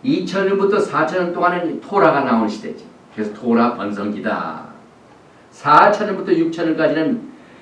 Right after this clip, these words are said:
메시아 시대라고 했는데, 이 메시아 시대의 그 도래를 미리 알았기 때문에 지금부터 이천 년 전이죠. 예수님께서 오실 그 당시 초대교회 시절에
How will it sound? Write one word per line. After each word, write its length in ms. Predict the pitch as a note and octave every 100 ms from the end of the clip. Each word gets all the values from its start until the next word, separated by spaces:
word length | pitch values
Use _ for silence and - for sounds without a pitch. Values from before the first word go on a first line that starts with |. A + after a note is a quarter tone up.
| -
메시아 680 | A2 B2 D#3 D#3+ - F#3 F3+
시대라고 520 | F3+ - E3 D#3+ D3
했는데, 640 | C3+ C3+ A#2+ A#2 C#3+ - - - - -
이 160 | E3
메시아 680 | D3+ D#3 F#3 - - G3+ G#3
시대의 1000 | G#3 - - G#3+ G#3 G3+ A3 A#3+ B3 - - - - - - -
그 320 | - F3+ G3
도래를 680 | - C3+ D#3 E3+ F#3 G3 -
미리 240 | C3+ E3 G3+
알았기 460 | - F3+ F#3 G#3+
때문에 560 | - E3+ G3 A3+ A3 - - - - - - - - - - - -
지금부터 520 | - D3 E3+ F3 F3+
이천 380 | D3 - - B2
년 160 | A2+ -
전이죠. 340 | - - - - - - - - -
예수님께서 560 | A2+ A#2+ B2 A2 G#2+ G2+
오실 260 | G2+ A2
그 220 | - B2+
당시 480 | - - A#2+ - -
초대교회 720 | - - - A#3+ - A3 A3
시절에 580 | A3 - - A3+ A#3+ -